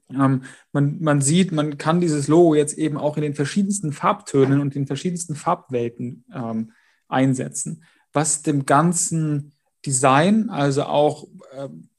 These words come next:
Social Media Designs, Digital Designs, aber auch Plakat Designs einfach eine gewisse Ruhe verleiht.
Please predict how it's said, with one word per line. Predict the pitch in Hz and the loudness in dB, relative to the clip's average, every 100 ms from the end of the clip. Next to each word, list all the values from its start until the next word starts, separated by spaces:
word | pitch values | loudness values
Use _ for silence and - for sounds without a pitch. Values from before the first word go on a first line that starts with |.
| _ 180 | _ -10
Social | 165 165 147 | -6 -4 -2
Media | 151 196 196 151 | 0 4 4 4
Designs, | 135 127 123 123 127 127 | 2 -2 -2 -2 -2 -4
Digital | 147 143 147 147 170 | -6 -8 0 2 4
Designs, | 165 139 131 131 131 131 | 4 2 0 0 -2 -2
aber | 139 143 | -2 -2
auch | 135 - | -4 -4
Plakat | 139 - 143 160 | -6 -2 -2 0
Designs | 143 131 131 - | -2 -2 -2 -4
einfach | 147 135 | -6 -4
eine | 135 131 | -4 -4
gewisse | 131 147 143 | -4 -2 -2
Ruhe | 135 170 139 | 2 2 2
verleiht. | 127 117 110 107 113 | 0 -8 -8 -8 -16